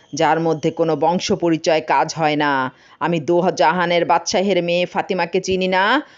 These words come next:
হযরত আলীর স্ত্রীকে চিনি না, হোসান, হাসান হুসাইনের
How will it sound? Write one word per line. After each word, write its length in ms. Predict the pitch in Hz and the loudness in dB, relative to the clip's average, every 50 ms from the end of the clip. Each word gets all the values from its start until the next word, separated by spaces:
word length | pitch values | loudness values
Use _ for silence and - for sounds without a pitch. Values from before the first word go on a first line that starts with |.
| _ _ | _ _
হযরত 420 | - 165 160 147 139 170 165 165 - | -4 -2 -2 0 0 -2 -2 -2 -2
আলীর 460 | - 127 165 180 196 220 233 214 226 | 0 2 2 4 2 2 2 0 0
স্ত্রীকে 460 | - - - 202 196 202 - - 175 | -2 -4 -4 -4 -4 -2 0 -2 -2
চিনি 300 | 175 - 170 165 165 170 | -2 -2 -2 0 0 0
না, 400 | 170 175 175 185 214 254 311 - - - _ _ _ - | 0 2 2 2 2 2 0 -2 -8 -20 _ _ _ -4
হোসান, 400 | 165 160 - - 208 190 190 196 | -4 -2 0 2 2 2 2 0
হাসান 520 | 190 185 190 - 185 185 - 233 220 226 | -2 -4 -4 -4 -4 -2 0 0 2 2
হুসাইনের 500 | 226 208 - - 208 190 185 180 185 180 | 2 2 2 2 2 2 2 2 0 0